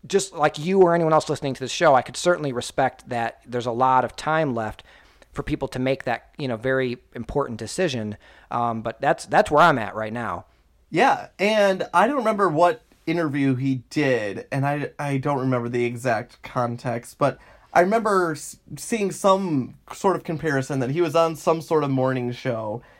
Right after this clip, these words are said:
Speaker 2: and the general buzz, um, and the fervor, as you spoke of, that came from it, they said hadn't been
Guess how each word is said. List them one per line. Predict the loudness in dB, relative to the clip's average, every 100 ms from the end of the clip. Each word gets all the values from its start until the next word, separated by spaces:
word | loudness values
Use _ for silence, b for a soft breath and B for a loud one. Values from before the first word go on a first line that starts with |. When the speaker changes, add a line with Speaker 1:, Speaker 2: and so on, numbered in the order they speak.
| b b _
Speaker 2:
and | 2 4 4 2 2 -2 -2
the | -2 0 2 2 0 0 -6 -8 -10
general | 0 2 4 2 0
buzz, | -4 2 6 6 4 -2 -6 -12 -14 -20 b b 0
um, | 2 2 0 0
and | 0
the | 0
fervor, | 2 2 4 0 -2 -2
as | -4 -2
you | -4
spoke | -2 -2 0
of, | -2 2
that | 2 4 0 -6 _ -8
came | -2 0 -2
from | 0 0 2
it, | -4 -6 b b b b
they | 2 2
said | 4 4
hadn't | 6 6 6 2
been | 4 4 4 2 -2 -6